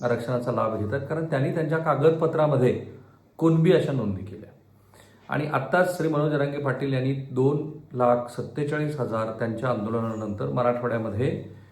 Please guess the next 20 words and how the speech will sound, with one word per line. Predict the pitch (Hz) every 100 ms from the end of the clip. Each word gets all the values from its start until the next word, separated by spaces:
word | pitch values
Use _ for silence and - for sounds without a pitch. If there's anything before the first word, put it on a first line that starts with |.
| - - 131
जी | 151
कुणबी | - 139 139 160
प्रमाणपत्र | 202 185 165 160 156 143
सापडलेली | 143 120 - 127 127 123
आहेत | 120 131 156
आणि | 156 139
त्यातल्या | 123 120 135 147 147 117
बऱ्याच | 123 151 143
जणांची | 139 135 -
कास्ट | - 139 151 - 180
व्हॅलिडिटी | 170 160 143 135 127
झालेली | 113 110 107
आहे, | 107 104
ती | 127 - 135 - - - - - _ _ _ _ -
त्यांच्या | 135 135 175 190
शासकीय | - 131 120 147 147 190 202
कागदपत्रातल्या | 156 139 147 - 135 131 135 139 139
ज्या | 143
नोंदी | 135 123 139 135
आहेत | 110 -